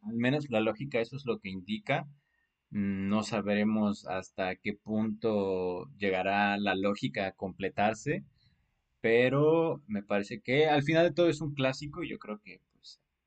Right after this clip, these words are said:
ahí vamos a poner el ojo y vamos a estarlo analizando aquí mismo en Vista Táctica.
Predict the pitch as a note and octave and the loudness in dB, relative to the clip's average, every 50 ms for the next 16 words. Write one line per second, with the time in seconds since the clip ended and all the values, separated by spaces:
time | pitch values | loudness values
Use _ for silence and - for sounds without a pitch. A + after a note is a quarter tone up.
0 | _ - G#2 G#2+ A2 A2 G#2+ A2 G#2 G#2 A2 - - G2+ G2 G2+ G2+ G2+ F#2+ G2+ | _ -2 0 2 4 4 2 2 0 -2 -2 -2 -2 -2 0 0 0 0 2 0
1 | G2+ G#2 G#2 - - C3 A#2 G#2 G#2 G2 G2 G2+ G#2 - F#2+ - - F2 F2+ F#2+ | 0 0 -2 -4 -6 -6 -4 -4 -4 -6 -6 -8 -10 -12 -16 -14 -14 -14 -8 -6
2 | G2 F#2+ F#2+ E2+ E2+ F2 E2+ - - F#2+ F#2+ F#2 F#2+ F#2 - - G#2 G2+ G2 G2 | -4 -4 -4 -6 -8 -10 -10 -10 -8 -8 -4 -4 -4 -4 -4 -4 -4 -4 -4 -4
3 | F#2+ F#2 F#2+ F#2 F2+ F2 F2+ F2+ G2 G2 - G#2 G2+ - B2+ A#2+ G#2+ - C3 C#3 | -6 -6 -8 -8 -8 -8 -6 -6 -8 -6 -6 -6 -4 -2 -2 -2 -2 -4 -6 -4
4 | D3 E3 E3 | -2 -2 -2